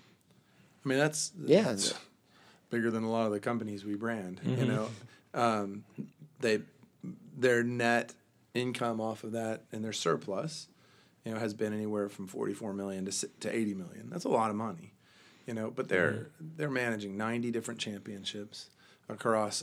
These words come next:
Speaker 1: all these universities, across all these different sports. I mean, I, I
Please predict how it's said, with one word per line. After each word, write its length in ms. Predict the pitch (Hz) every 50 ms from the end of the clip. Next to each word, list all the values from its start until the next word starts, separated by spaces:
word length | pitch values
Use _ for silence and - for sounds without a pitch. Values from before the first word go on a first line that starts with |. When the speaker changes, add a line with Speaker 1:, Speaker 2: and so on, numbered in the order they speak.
| - -
Speaker 1:
all 180 | - 123 127 127
these 160 | 123 113 110
universities, 640 | 113 110 110 107 107 107 101 - - 110 107 101 104
across 340 | 104 - - 101 101 - - -
all 180 | 123 127 123 123
these 140 | 120 113
different 280 | 107 113 110 - 110 -
sports. 500 | - - - - 98 95 98 - - - - - - - - _
I 40 | - 113
mean, 60 | 110
I, 260 | 107 110 107 107 107
I 60 | 110